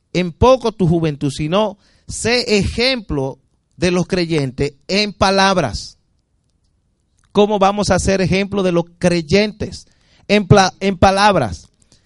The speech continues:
Fíjese que no está entrando ni siquiera todavía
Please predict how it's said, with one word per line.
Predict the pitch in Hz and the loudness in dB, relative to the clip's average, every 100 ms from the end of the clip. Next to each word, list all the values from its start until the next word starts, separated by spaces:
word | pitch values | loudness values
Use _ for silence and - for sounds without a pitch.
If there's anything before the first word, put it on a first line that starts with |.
| _ _ _ _ _ _ | _ _ _ _ _ _
Fíjese | - 233 262 214 202 | 0 4 4 4 0
que | - 180 - | 0 -4 -2
no | 170 185 | -4 -2
está | 233 - 240 | -2 0 0
entrando | 233 196 208 196 185 | 0 -2 -2 -2 -2
ni | 170 160 | -6 -8
siquiera | - 139 - 170 202 | -8 -10 -4 0 0
todavía | 208 220 202 156 131 107 | -2 -2 0 0 -2 -6